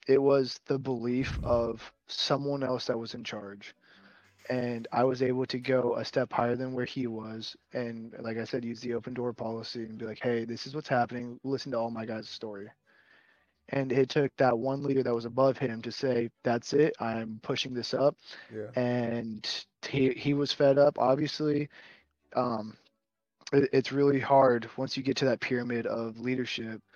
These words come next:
Speaker 1: because you only have so many more people to go to.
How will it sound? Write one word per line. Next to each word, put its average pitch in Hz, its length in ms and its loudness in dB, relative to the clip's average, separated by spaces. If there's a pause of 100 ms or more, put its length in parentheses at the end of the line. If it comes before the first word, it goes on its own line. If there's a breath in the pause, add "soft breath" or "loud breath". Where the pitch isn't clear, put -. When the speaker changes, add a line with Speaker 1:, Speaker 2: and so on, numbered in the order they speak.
(300)
Speaker 1:
because 123 720 0
you 139 240 -2
only 127 260 -4
have 127 220 -2
so 135 120 -2
many 123 160 -6
more 120 180 -8
people 117 280 -6
to 110 60 -10
go 110 180 -10
to. 113 300 -10